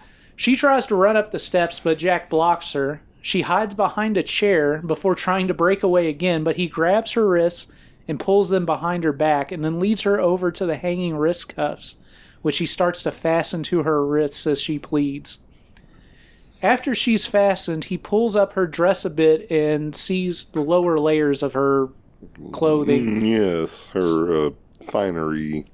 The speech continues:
Speaker 1: Yeah.
Speaker 2: Yes.
Speaker 1: The, uh, of course, this is,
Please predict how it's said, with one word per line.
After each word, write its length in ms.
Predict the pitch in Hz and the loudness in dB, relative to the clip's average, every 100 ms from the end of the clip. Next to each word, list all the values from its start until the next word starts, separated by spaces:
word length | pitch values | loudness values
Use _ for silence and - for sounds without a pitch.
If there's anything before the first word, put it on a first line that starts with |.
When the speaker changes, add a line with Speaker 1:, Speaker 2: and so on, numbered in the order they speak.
| - _ - | -20 _ -8
Speaker 1:
Yeah. 120 | 110 | -2
Speaker 2:
Yes. 400 | 104 143 - 139 - _ - - _ | 0 2 0 -6 -14 _ -20 -20 _
Speaker 1:
The, 240 | 170 180 185 | -2 2 2
uh, 200 | 175 175 | 2 0
of 180 | 190 190 | -2 -6
course, 300 | - 202 190 | 0 2 2
this 180 | 208 185 | 0 0
is, 200 | 185 175 | -2 -6